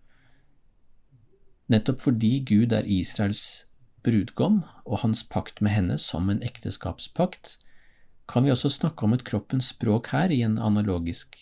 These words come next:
betydning. Profetene i Det gamle testamentet, sier paven, bruker gjentatte ganger et kroppslig eller erotisk språk for å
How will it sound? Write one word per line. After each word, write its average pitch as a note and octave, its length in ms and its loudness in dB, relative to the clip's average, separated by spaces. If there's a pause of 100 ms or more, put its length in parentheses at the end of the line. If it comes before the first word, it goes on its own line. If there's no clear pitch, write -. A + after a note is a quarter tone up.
(160)
betydning. G2 460 -4 (1500)
Profetene G#2+ 680 2
i - 20 0
Det G#2+ 120 0
gamle F2 280 0
testamentet, F2 640 -6
sier C#3+ 240 2
paven, G2+ 320 -2 (640)
bruker G#2+ 260 4
gjentatte G2+ 540 0
ganger A2 320 2
et G#2 100 -6
kroppslig - 680 -2
eller F#2+ 240 -2
erotisk G2+ 560 0
språk - 540 -4 (760)
for A#2 180 2
å A#2+ 80 4